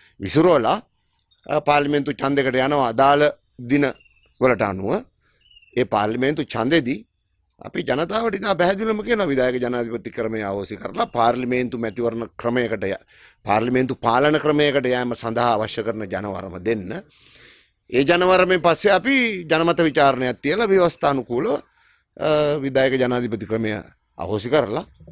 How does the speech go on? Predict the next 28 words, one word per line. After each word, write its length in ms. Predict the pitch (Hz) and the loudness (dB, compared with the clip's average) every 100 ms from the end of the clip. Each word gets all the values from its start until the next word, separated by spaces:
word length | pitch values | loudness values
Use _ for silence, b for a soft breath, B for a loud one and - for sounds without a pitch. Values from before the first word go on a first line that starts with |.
| - | -20
පාර්ලිමේන්තු 600 | - 117 127 135 135 143 165 | 0 2 2 0 -2 -2 -2
පාලන 380 | 143 135 143 | 0 0 -2
ක්‍රමයක් 400 | 139 143 160 170 | -4 -4 -4 -6
නිශ්චිතවම 500 | 143 127 156 147 165 151 | -8 -6 -6 -2 -2 -2
ස්ථාපිත 500 | - - 127 107 113 | -4 0 0 0 -6
කරනවා. 360 | 107 104 139 202 | -6 -4 -4 -4
ජනතාවට 720 | 123 123 139 165 165 170 175 185 | -2 -2 0 2 2 0 0 -2
සහ 260 | 151 156 170 | -2 -2 0
ඔය 160 | 165 170 | 0 -2
කාට 320 | 120 139 160 | -2 0 0
කාටත් 400 | 170 175 196 - 113 | 2 2 0 -2 -8
මේ 280 | 117 143 | -2 2
අවස්ථාවේ 560 | 175 196 - - 196 185 | 2 0 -2 0 2 2
තමයි 240 | 170 165 | 2 2
බලා 260 | 147 139 135 | 2 4 4
ගන්න 240 | 127 120 | 2 0
වෙන්නේ. 300 | 117 131 233 262 B B B B B B - | 0 0 -2 -6 B B B B B B -6
සැබෑ 380 | - 139 190 208 | 0 4 6 4
ලෙසම 280 | 175 123 175 - _ _ _ - | 2 -2 -4 -8 _ _ _ -6
විධායක 320 | 123 139 135 | 4 4 4
ජනාධිපති 540 | 135 131 127 117 113 | 2 0 -2 -2 -6
ක්‍රමය 240 | 110 117 117 | -4 -2 -2
අහෝසි 320 | 107 110 120 | -2 -2 -2
කරලා 260 | 120 151 180 | -2 -2 0
පාර්ලිමේන්තු 600 | 127 123 127 123 117 101 | 2 2 2 -2 -2 -4
පාලන 300 | 113 107 107 | -2 -2 -4
ක්‍රමයකට 500 | 101 107 107 98 90 85 - | -8 -8 -6 -8 -10 -12 -12
ගිහිල්ලා 460 | 87 87 117 190 | -10 -6 -4 -4